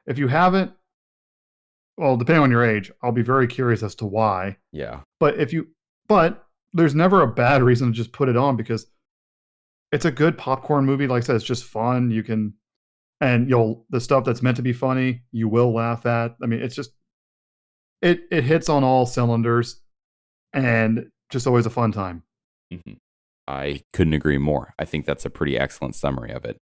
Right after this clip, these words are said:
Speaker 2: Guys, we are on Apple Podcasts. We are on Spotify. We're on Google Podcasts. We are in your web browser. We're in Anchor. We're everywhere. You can't hide from us. And we love doing what we do.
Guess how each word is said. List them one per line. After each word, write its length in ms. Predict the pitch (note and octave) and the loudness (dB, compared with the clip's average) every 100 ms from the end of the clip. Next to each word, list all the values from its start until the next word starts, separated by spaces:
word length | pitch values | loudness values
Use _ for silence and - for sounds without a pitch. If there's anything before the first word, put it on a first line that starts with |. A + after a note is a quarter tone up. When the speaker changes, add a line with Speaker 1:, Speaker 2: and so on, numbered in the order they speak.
| _ _ _ _ | _ _ _ _
Speaker 2:
Guys, 360 | E2 C#2+ A#1 - _ _ _ | 0 0 -2 -10 _ _ _
we 220 | D#2 E2+ E2+ | 0 2 2
are 340 | D#2 D#2 - | 2 2 0
on 260 | D2 C#2 - | -2 -2 -4
Apple 240 | C2+ - - | -8 -10 -10
Podcasts. 760 | - C#2 C2 - - - - | -10 -8 -10 -12 -16 -14 -10
We 140 | D#2+ D#2+ | -2 0
are 100 | D#2 | 0
on 100 | C2+ | -2
Spotify. 680 | - - C2+ C2 A#1+ A#1+ B1+ | -6 -4 -4 -6 -8 -8 -4
We're 200 | D2 D#2 | 0 0
on 100 | C#2+ | 0
Google 300 | D2+ D2 C#2 | -2 0 -2
Podcasts. 680 | - B1 B1+ - A#1 - - - - | -4 -8 -8 -10 -10 -12 -16 -20 -10
We 180 | - F#2 | 0 4
are 60 | F#2 | 4
in 60 | |
your 120 | F2+ D#2+ | 4 4
web 200 | E2+ D2+ | 2 2
browser. 380 | D2 C#2 C2 | 0 0 -4
We're 140 | C#2+ E2+ | -4 -4
in 80 | C#2+ | -2
Anchor. 280 | F2 - | -4 -2
We're 140 | D2+ E2 | 2 4
everywhere. 440 | F#2 G2+ E2+ C#2+ - _ | 4 6 4 2 -2 _
You 180 | F#2+ G#2+ | 2 2
can't 320 | - G#2+ A2 | 2 -2 -2
hide 320 | - G2+ G#2+ | -4 -4 -2
from 220 | F#2+ E2+ C#2+ | -2 -6 -6
us. 280 | - - - _ _ _ | -8 -12 -12 _ _ _
And 400 | F2+ D#2+ D2+ C#2+ - | -4 -2 -2 -6 -8
we 140 | E2 E2 | -4 0
love 440 | F2+ F#2+ D#2+ - - - | 4 2 0 -12 -18 -6
doing 260 | D2+ F2+ F2+ | 0 2 2
what 140 | D2+ | 0
we 100 | E2 | 0
do. 340 | D#2+ F#2+ A2+ | 4 4 4